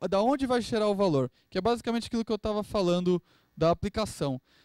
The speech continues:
Se você fizer só a análise e mostrar, "Olha, esse projeto tem essas dificuldades de análise", ou, "Ó, consegui esse diferencial",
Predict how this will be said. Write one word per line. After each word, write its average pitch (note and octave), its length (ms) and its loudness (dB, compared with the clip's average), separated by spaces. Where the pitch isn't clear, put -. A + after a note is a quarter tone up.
Se - 160 -4
você G#3+ 400 0
fizer F3+ 500 0
só A3+ 280 -4
a A3 60 -2
análise D#3 420 -2
e D#3+ 40 -2
mostrar, E3 300 -2
"Olha, F#3 180 2
esse - 120 -6
projeto F3+ 440 -2
tem E3+ 240 -6
essas D3+ 260 -8
dificuldades D3+ 600 -2
de D3 60 -2
análise", C#3+ 480 0
ou, D#3+ 100 2
"Ó, F3 220 4
consegui D#3 380 -6
esse - 120 -6
diferencial", D3+ 720 -2